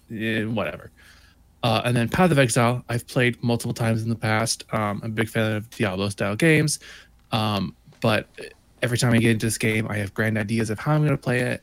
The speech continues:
and I try to make that character, and the board begins to overwhelm me. Um,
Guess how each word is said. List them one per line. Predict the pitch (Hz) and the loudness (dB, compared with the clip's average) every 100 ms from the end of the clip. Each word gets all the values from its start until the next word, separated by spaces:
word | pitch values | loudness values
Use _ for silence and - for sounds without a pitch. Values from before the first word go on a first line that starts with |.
| - | -6
and | 104 | -6
I | |
try | 104 - | -4 0
to | 131 | 2
make | 131 123 | 2 2
that | 120 | 0
character, | 127 120 - 120 120 | 2 0 0 0 0
and | 107 | -2
the | 107 | -4
board | 107 113 113 110 | 2 2 2 0
begins | 107 113 107 113 - | -2 -2 0 -2 -4
to | - 101 113 | -6 -4 0
overwhelm | 107 107 101 95 87 | 0 0 0 0 -2
me. | 80 78 113 _ _ _ _ _ _ | -6 -8 -14 _ _ _ _ _ _
Um, | 113 104 92 95 | -4 -2 -2 -6